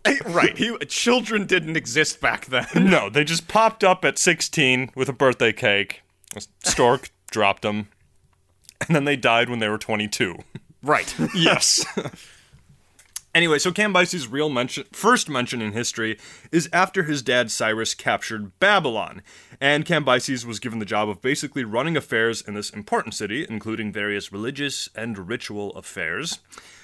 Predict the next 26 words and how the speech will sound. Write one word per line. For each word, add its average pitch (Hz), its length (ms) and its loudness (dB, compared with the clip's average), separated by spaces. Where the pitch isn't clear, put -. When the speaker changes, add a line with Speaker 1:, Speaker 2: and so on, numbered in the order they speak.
Speaker 1:
Mm-hmm. 95 160 -8
Speaker 2:
Uh, 113 560 2
then 190 240 4
in 180 160 2
five 156 380 2
thirty 147 280 0
B 123 180 -8
C, 123 220 -6
his 110 180 -8
dad 110 260 -2
went 110 500 -8
to - 160 -8
go 113 180 -2
do 120 160 -6
some 110 220 -8
more 120 180 -4
of 101 80 -6
the 113 80 -2
old 147 260 0
conquering 190 720 4
and 156 180 2
then 190 220 0
mysteriously 170 1120 -4
died. 147 640 -6
Speaker 1:
Ooh. 339 280 -6
Speaker 2:
Mm. 202 480 -10